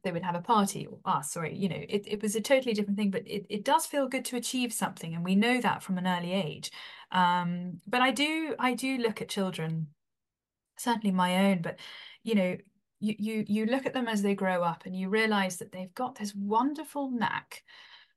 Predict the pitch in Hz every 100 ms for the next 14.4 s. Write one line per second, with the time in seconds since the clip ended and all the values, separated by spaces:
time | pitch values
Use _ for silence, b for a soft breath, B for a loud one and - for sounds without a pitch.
0 | _ - 208 220 208 190 131 - - -
1 | - _ _ _ 208 202 196 196 196 -
2 | - - - - - - 254 302 294 254
3 | 214 202 190 190 190 - 196 190 - -
4 | 202 202 196 190 180 - 147 160 269 -
5 | _ _ 165 208 185 175 170 175 170 160
6 | 160 160 165 180 - 226 240 240 233 294
7 | 381 392 - b b b b b 269 277
8 | 262 294 370 - - - B _ _ _
9 | _ _ 294 349 392 381 311 294 269 208
10 | 226 190 156 170 214 - 220 202 190 -
11 | 190 175 - 185 - 151 208 202 202 208
12 | 226 226 254 - 202 - 196 170 160 -
13 | - 190 196 180 - 202 170 170 - -
14 | 165 165 -